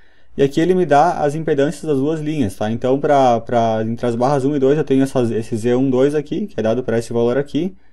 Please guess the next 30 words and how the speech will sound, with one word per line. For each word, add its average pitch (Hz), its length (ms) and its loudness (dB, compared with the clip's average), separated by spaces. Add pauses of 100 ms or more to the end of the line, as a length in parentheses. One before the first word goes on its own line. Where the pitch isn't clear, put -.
(460)
E 170 240 2
esse 143 260 0
B 127 200 2
aqui, 160 200 -2
que - 80 -6
é 156 60 2
a - 20 -2
impedância 139 400 0
capacitan-, 131 560 -2 (240)
a 120 40 0
capacitância 135 600 -2
shunt, 143 380 -2
né? 113 240 -4 (300)
Na 117 80 -4
verdade, 123 280 4
ele 156 60 -2
já 151 140 -2
tá 147 100 4
dando 143 240 2
em, 160 300 -6
em 123 40 -6
termos 143 300 2
de 139 100 -2
susceptância, 147 640 0
então 110 140 -6
não 117 80 -2
preciso 135 220 -4
inverter 143 340 2
isso 135 160 -2
daqui, 139 420 0